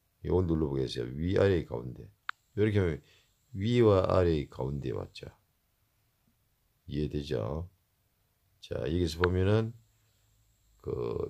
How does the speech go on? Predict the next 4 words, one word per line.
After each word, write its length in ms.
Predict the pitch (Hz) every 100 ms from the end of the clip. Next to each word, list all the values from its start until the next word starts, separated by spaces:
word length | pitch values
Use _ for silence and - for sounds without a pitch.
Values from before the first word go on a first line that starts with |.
| -
여기 160 | 76
메뉴에서 540 | 69 80 82 76 - 64
수평 640 | - 98 - 110 101 95
중심은 1200 | 85 80 78 92 90 82 78 78 76 71 69 69